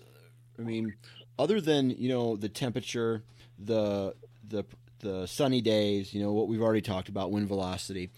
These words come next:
what are some other things that you've learned over the,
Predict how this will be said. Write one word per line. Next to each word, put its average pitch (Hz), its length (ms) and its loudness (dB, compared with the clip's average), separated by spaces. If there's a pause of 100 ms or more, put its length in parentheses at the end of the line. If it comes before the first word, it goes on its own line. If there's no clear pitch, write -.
(200)
what 151 120 2
are 277 60 -2
some - 260 -2
other 127 240 6
things 107 460 0
that 95 140 -2
you've 104 260 0
learned 95 760 2 (160)
over 104 260 2
the, 95 340 -2